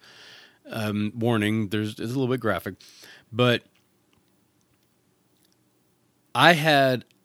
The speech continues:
every detail done the exact same way as his very good legal team did long before they ever made an official statement, which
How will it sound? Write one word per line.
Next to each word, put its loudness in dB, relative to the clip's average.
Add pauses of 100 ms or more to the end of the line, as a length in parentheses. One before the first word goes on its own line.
(220)
every 6
detail 0
done 0
the -4
exact 2
same 0
way 0
as -4
his -2
very 2
good 2
legal 0
team -6
did -6
long 4
before 0
they 0
ever -2
made 0
an -2
official -6
statement, -4
which -10